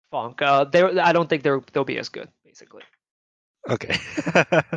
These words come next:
Speaker 1: I cannot think of the word for the life of me right now. It starts with a R. It starts with a R.
Speaker 2: An
Speaker 1: I just,
Speaker 2: R?
Speaker 1: I ca-, like, not residual. That, that's the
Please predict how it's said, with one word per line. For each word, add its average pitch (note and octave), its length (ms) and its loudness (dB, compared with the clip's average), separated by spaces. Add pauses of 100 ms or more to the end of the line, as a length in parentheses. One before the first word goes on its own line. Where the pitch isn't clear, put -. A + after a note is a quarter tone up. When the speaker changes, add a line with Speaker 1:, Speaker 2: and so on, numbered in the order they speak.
(160)
Speaker 1:
I F#3+ 280 -6
cannot D#3+ 640 0
think D3 160 -2
of C3+ 80 -4
the B2+ 60 -4
word B2 240 -4
for C#3 140 -6
the B2 60 -6
life B2 380 -4
of B2+ 100 -10
me C3 100 -14
right B2 220 -8
now. - 200 -12
It D#3 120 -2
starts F3+ 300 2
with D#3 100 2
a C3+ 80 0
R. A#2+ 320 0 (100)
It D3+ 60 -6
starts D#3+ 240 0
with C#3+ 100 0
a A#2+ 60 -2
R. - 300 -4 (400)
Speaker 2:
An G2 200 -12
Speaker 1:
I F#2+ 200 2
just, G2+ 160 0
Speaker 2:
R? B2+ 180 -6 (420)
Speaker 1:
I - 140 -20
ca-, - 200 -12 (560)
like, D#3 240 -6
not G3 260 2
residual. C3+ 720 -2
That, D3+ 180 2
that's F#3+ 180 0
the F3+ 160 -4